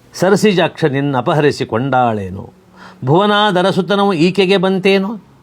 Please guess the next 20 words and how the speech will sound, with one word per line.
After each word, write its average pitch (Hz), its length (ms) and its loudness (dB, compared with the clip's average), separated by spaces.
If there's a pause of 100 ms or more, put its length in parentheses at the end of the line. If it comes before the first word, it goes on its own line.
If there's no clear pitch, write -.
(560)
ಯಾದವರೊಳೊಬ್ಬ 190 920 2
ಅರಸುತನಕ್ಕೆ 190 920 2 (680)
ಆರು 170 280 4
ಹಾಲಿಲ್ಲವೇನೋ, 190 920 2
ಸ್ತ್ರೀ 190 280 0
ರಾಜ್ಯವನ್ನು 180 560 2
ಮೆರೆಸಿತೋ 175 540 2
ದ್ವಾರಕಿ 160 640 2
ಮುರಹರ, 147 380 0 (600)
ನಿನ್ನ 190 260 4
ಮಹಿಮೆ 135 520 0 (300)
ಬಾರೋ 156 260 0
ನಮ್ಮನಿಗೆ." 98 600 -8 (160)
ಸತ್ಯಭಾಮ 165 320 -8
ಹೇಳ್ತಕ್ಕಂಥ 113 520 -8 (120)
ಮಾತು. - 280 -20 (300)
ಕೃಷ್ಣ, - 260 -4 (440)
"ವಾರಿಜಾಕ್ಷಿ, 135 760 0 (680)
ನೀನು 208 180 4
ಶುದ್ಧ 175 340 -2